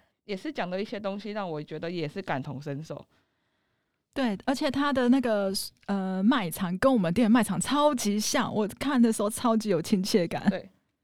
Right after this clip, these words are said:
Speaker 1: 然后他写，他讲说，“虽然每天都会有各式各样的人来到书店，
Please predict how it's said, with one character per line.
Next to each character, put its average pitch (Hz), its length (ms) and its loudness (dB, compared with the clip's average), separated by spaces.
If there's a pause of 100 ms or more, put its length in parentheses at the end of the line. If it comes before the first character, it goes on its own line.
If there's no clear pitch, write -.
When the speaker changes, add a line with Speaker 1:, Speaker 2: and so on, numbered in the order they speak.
(840)
Speaker 1:
然 226 140 -4
后 277 80 -2
他 302 100 2
写， 196 200 0
他 294 260 0
讲 190 240 2
说 214 480 2
，“虽 285 160 0
然 269 120 4
每 185 160 0
天 226 240 -4
都 233 140 -2
会 226 160 2
有 151 140 0
各 214 240 0
式 214 180 -2
各 214 200 0
样 196 120 4
的 165 80 2
人 139 300 -2
来 151 160 -2
到 180 180 0
书 165 280 -4
店， 180 260 -6